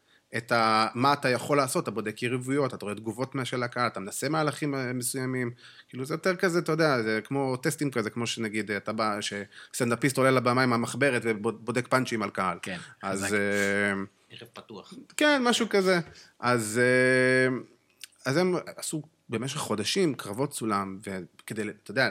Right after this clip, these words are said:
Speaker 1: להגיע למצב שהם מגיעים לקרב עצמו ברסלמניה הכי משויפים שיש, שאין לך אופציה לפדיחות מסוימות, ועד היום אנחנו זוכרים, וזה קרב,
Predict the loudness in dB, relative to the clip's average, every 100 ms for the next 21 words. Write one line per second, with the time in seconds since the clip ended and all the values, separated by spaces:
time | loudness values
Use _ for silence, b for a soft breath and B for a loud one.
0 | -2 -8 -2 0 0 -2 -4 -6 -6 -6
1 | -4 -6 -4 -2 -2 -4 -8 -6 -6 -6
2 | -8 -10 -10 -8 -10 -8 -8 -6 -6 -8
3 | -8 -10 -10 -10 -8 -10 -10 -14 B B
4 | B -12 -8 -4 -4 -4 -6 -6 -6 -6
5 | -4 -6 -6 -6 -8 -10 -8 -6 -6 -8
6 | -12 b b b b -10 -4 0 0 0
7 | -2 -8 -12 -10 -8 -8 -10 -8 0 2
8 | 2